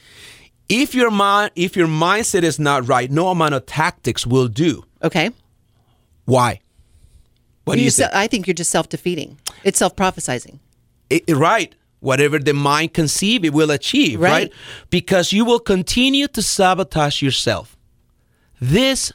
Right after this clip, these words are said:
Speaker 1: I know too well. So number one, it's mindset. And, um, you know, it, it, you know,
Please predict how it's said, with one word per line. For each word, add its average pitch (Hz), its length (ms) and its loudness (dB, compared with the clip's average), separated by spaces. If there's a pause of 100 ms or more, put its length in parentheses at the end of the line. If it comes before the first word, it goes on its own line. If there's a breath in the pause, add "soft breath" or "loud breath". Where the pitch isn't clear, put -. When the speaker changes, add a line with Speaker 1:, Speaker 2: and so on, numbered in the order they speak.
(120)
Speaker 1:
I 147 180 0
know 135 240 2
too 135 240 0
well. 123 320 2
So - 160 0
number 247 540 2
one, 226 500 0 (1900)
it's 139 240 0
mindset. 123 680 -4 (840 loud breath)
And, 147 400 2
um, 131 440 0 (1120)
you 165 120 2
know, 170 240 2
it, 175 160 -4
it, - 300 -4
you 170 80 2
know, 143 200 -2